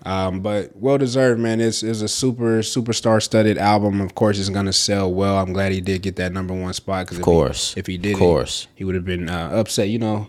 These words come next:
Speaker 1: you know, when he doesn't get number one, D J Khaled has shown in the past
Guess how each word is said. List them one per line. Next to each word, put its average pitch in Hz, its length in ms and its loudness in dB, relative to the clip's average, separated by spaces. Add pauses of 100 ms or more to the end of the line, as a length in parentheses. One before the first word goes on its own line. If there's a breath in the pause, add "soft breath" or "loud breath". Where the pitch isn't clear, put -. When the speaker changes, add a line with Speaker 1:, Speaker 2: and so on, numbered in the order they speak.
Speaker 1:
you 110 80 -4
know, 104 140 0
when 101 100 0
he 131 80 4
doesn't 117 300 6
get 107 160 2
number 101 180 2
one, 101 240 2
D 101 80 0
J 104 160 0
Khaled 101 300 0
has 95 100 -2
shown 98 300 0
in 90 80 0
the 87 80 0
past 92 640 0